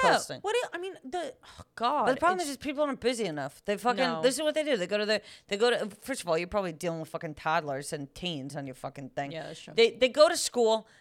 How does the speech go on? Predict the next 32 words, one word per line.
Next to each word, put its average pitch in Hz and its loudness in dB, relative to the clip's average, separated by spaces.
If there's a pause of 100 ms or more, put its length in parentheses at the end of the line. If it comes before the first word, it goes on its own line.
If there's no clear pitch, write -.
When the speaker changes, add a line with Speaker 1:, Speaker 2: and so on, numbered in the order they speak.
Speaker 2:
then 247 0
they 233 2
come 285 2
home, 214 2 (380)
they 226 6
sit 277 0
on 311 6
their 320 4
phone 202 2 (120)
all 240 10
day 330 4
long. 185 4 (380)
They 262 8
Speaker 1:
No. 262 4
Speaker 2:
think 311 2
their 285 10
voice 302 6
matters 180 2 (340)
because 262 4 (120)
Speaker 1:
For, - -20
for 262 -4
the 247 -6
most 247 -8
part, 294 -4
what 214 -2
it 180 -6
is, 185 -4 (420)
is 196 -4 (180)
the 208 -2
women, 214 -6 (880)
women 233 -4
who 202 -4